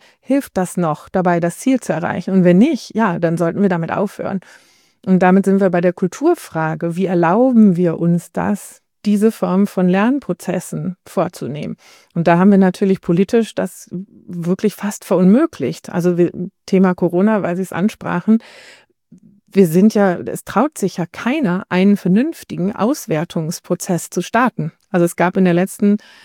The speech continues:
ähm, Regierung noch den, die Gedanken, einen Bürgerrat zu Corona-Aufarbeitung zu machen. Das hielt ich für unglaublich klug.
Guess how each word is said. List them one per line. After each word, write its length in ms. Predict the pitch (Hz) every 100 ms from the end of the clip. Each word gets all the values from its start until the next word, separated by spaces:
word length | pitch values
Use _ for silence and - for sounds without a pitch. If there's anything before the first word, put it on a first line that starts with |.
| - _
ähm, 500 | 214 196 185 185 185
Regierung 560 | 185 202 175 190 202 202
noch 120 | 190
den, 380 | - 175 170 175 _ -
die 180 | 165
Gedanken, 480 | 165 165 156 214 311
einen 180 | 269 185
Bürgerrat 720 | 175 180 214 208 196 254 320 - -
zu 180 | - 214
Corona-Aufarbeitung 960 | - 190 208 214 196 220 202 208 208
zu 80 | 202
machen. 100 | 196
Das 120 | 185
hielt 160 | - 180
ich 100 | -
für 100 | - -
unglaublich 760 | 262 330 254 202 196 185 -
klug. 420 | - 190 220 -